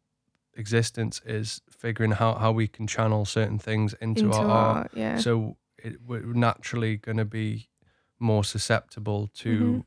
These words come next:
Speaker 1: things like
Speaker 2: Yeah.
Speaker 1: that, that may cause sadness or other things like that.
Speaker 2: Definitely. And I think that, like we've said,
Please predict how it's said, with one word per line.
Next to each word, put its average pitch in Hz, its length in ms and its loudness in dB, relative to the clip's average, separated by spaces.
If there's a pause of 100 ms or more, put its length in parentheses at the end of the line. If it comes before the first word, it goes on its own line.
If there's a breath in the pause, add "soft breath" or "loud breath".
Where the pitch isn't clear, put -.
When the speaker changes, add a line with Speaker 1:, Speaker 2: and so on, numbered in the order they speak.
(160)
Speaker 1:
things 104 440 -4
like 113 240 2
Speaker 2:
Yeah. 254 260 2
Speaker 1:
that, 175 100 -4
that 104 120 -2
may 110 300 0
cause 110 560 -2 (140)
sadness 95 600 -6
or 98 260 -6 (300 soft breath)
other 101 180 -4
things 98 320 -8
like 101 180 -8
that. - 140 -16
Speaker 2:
Definitely. 202 640 0 (320 soft breath)
And 214 80 4
I 214 60 4
think 220 360 2
that, 202 360 0 (600)
like 180 220 2
we've 190 160 2
said, 190 440 2